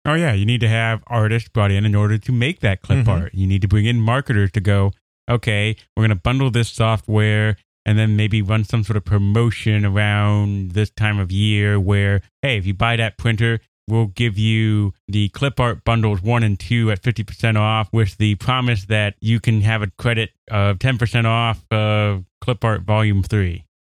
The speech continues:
Speaker 2: Right. So here's the strange thing that happened to Broderbund. They were getting a lot of staff in-house to do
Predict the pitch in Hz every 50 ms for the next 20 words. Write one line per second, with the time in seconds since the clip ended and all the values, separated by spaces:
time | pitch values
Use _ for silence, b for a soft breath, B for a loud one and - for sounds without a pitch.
0 | _ _ _ _ 135 143 135 101 78 71 - - _ _ _ _ _ _ - -
1 | - 196 202 185 170 - - 170 - - 240 262 277 - - 208 - - - 202
2 | 196 180 160 - - 185 175 156 131 - 139 143 139 - 135 120 117 - 135 143
3 | 147 127 95 80 87 67 53 - - - - - _ _ _ _ _ _ _ _
4 | _ _ _ _ _ - 135 170 190 190 170 185 165 139 196 214 220 233 220 214
5 | - _ - 143 143 143 135 143 147 151 160 160 - - _ _ _ - 151 143
6 | 139 131 120 107 113 95 - - - - - - - 196 185 110 71 65 - -
7 | - - - - - _ _ _ _ _ - 180 196 175 143 - - 185 190 175
8 | 127 101 - - - 139 127 143 143 143